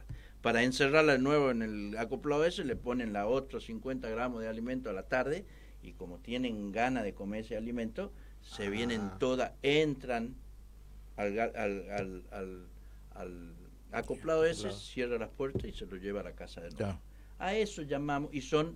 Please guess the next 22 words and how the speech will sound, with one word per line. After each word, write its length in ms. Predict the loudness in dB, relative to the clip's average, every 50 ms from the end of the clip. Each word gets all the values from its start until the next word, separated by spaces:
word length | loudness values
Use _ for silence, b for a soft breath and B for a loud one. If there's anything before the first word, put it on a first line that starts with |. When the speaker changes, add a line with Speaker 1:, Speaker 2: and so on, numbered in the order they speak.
| B B B B B -16 -8 -2
Speaker 1:
gallinero 540 | -2 0 0 0 0 0 2 2 0 0 -4
o 100 | -6 -6
módulo 640 | -4 -2 2 4 4 6 6 4 2 2 0 -2 -4
que 60 | -4
se 140 | -4 -2 2
llama, 320 | 2 2 4 2 0 -2 -4
de 260 | -2 -2 -2 -2 -2
doscientas, 560 | -2 -4 -4 -4 -4 -4 -2 -2 -4 -4 -6
de 80 | -8 -8
trescientas 560 | -6 -8 -8 -8 -6 -8 -8 -8 -8 -10 -12 -10 -8
hasta 340 | -6 -6 -6 -8 -10 -12 -12
quinientas, 640 | -12 -14 -12 -8 -6 -6 -6 -6 -8 -8 -10 -8 -6
más 160 | -4 -4 -2
de 60 | -2
mil 220 | -2 -2 -2 -2 -4
no, 180 | -4 -4 -6 -8
eh, 160 | -8 -8 -8
más 200 | -4 -2 -2 -2
de 120 | -2 -2 -4
quinientas 480 | -6 -8 -6 -6 -6 -6 -6 -8 -8
es 60 | -8
imposible 600 | -8 -10 -12 -12 -14 -12 -10 -8 -6 -4 -4 -6